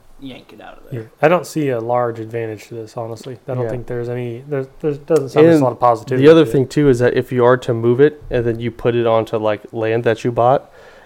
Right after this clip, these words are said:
Speaker 3: if you go to sell it, you can't get a loan on it. 'Cause lenders won't loan on mobile homes that have been moved before. So you gotta find somebody that, with cash.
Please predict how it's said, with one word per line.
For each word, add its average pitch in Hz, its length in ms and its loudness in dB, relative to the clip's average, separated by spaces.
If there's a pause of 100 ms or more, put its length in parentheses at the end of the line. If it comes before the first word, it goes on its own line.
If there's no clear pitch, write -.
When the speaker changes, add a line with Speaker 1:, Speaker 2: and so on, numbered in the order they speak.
Speaker 3:
if - 160 -6
you 120 80 -6
go 131 160 2
to 123 100 0
sell 127 380 0
it, - 180 -4 (140)
you 113 140 -14
can't - 300 -6
get 117 120 -6
a 110 40 -2
loan 107 360 -2
on 101 180 -8
it. - 160 -14 (1400)
'Cause 113 220 -8
lenders 117 420 0
won't 117 300 2
loan 113 420 0
on 110 260 -2
mobile 110 280 -6
homes 107 300 -8
that 107 80 -10
have 107 180 -10
been 104 160 -10
moved 107 280 -10
before. - 420 -14 (1160)
So - 120 -8
you 113 160 -6
gotta 110 180 -2
find 110 260 -2
somebody 104 280 -10
that, - 280 -16
with - 200 -12
cash. - 460 -16